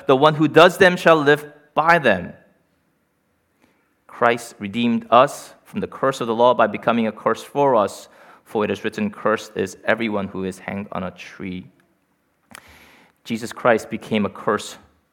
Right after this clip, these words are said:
on behalf of his people through his death on the cross. And apart from faith in him, we're still all under the curse of the law.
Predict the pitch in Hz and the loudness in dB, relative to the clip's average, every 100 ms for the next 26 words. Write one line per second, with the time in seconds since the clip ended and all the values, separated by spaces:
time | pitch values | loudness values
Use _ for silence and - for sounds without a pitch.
0 | _ 98 95 104 98 104 117 110 92 - | _ -12 -10 -8 2 2 2 -8 -10 -14
1 | - 95 92 90 - _ _ _ _ _ | -12 -10 -10 -12 -14 _ _ _ _ _
2 | 127 143 123 98 - 92 - 90 - - | -2 -2 -2 -8 -6 -8 -8 -14 -12 -8
3 | 90 - - _ _ _ _ _ _ _ | -8 -8 -18 _ _ _ _ _ _ _
4 | _ _ 139 139 - 202 185 185 165 165 | _ _ 2 2 6 6 8 4 4 4
5 | 175 165 - - 202 214 165 135 147 165 | 2 2 -4 2 4 6 6 4 2 -10
6 | - _ _ _ _ _ _ _ _ _ | -20 _ _ _ _ _ _ _ _ _
7 | _ - 143 - 202 - 160 190 190 131 | _ -16 -10 -4 -4 -2 0 0 0 -4
8 | 160 170 170 - 90 - - 101 120 139 | -2 -4 -6 -8 -10 -12 -20 -8 -6 0
9 | 156 131 87 - | 0 0 -6 -14